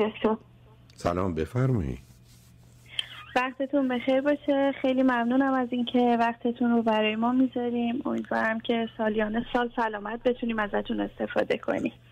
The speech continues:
Speaker 2: لطف داری عزیز، بفرمایید.
Speaker 1: اه، آقای دکتر، من چهل و شش سالم هستش. با همسرم که پنج سال از من بزرگتره، اه، کانادا هستیم. تقریباً سه سال و نیم، نزدیک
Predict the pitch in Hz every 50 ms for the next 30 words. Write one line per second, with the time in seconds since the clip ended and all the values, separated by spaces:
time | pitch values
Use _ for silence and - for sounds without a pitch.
0 | - - - - - - 92 92 92 98 101 - - - 110 101 85 82 78 71
1 | 65 67 78 78 71 67 - 90 85 - 117 117 117 110 98 87 73 67 64 62
2 | - - - - - - - - - - - - - - - - - - - -
3 | - - - - - - 269 269 269 262 294 311 349 392 392 339 330 302 - -
4 | 302 294 285 285 277 285 302 311 311 320 320 330 330 285 - - - - - -
5 | - - 285 277 277 262 240 247 240 - - 320 311 - - 330 302 285 285 277
6 | 277 262 254 269 269 269 262 - - - 269 262 254 254 254 240 - - 240 233
7 | 240 233 226 220 - - 240 240 254 254 262 262 262 262 262 247 - - 247 247
8 | 247 247 247 240 233 - 240 233 233 233 - 233 226 220 220 214 - - 214 220
9 | 220 220 214 208 214 214 214 - - 233 226 214 220 233 226 233 247 247 - -
10 | - - - - - - - - - - 254 240 240 233 233 226 220 220 220 220
11 | 220 220 - - 240 233 226 220 208 233 254 262 269 269 262 262 - - - 254
12 | 254 247 240 240 240 233 - 214 214 208 214 220 214 208 - 208 208 208 208 208
13 | 214 214 - - - - - - - - - - 240 240 240 - 247 247 233 214
14 | 226 220 214 208 208 208 208 202 202 196 - 220 220 -